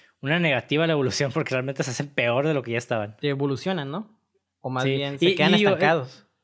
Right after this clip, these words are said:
Speaker 1: ajá, y es parte también del horror, ¿eh? El horror psicológico
Speaker 2: Claro.
Speaker 1: es de que también,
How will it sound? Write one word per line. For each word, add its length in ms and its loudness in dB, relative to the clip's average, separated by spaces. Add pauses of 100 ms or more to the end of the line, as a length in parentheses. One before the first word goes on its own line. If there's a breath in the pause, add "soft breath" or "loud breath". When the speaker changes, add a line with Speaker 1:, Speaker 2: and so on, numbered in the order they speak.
(480)
Speaker 1:
ajá, 280 -2
y 60 4
es 100 0
parte 200 0
también 300 0
del 120 0
horror, 340 0
¿eh? 140 -2
El 120 -6
horror 180 -6
psicológico 400 -4
Speaker 2:
Claro. 160 -4
Speaker 1:
es 80 -6
de 100 -4
que 640 -8
también, 560 -10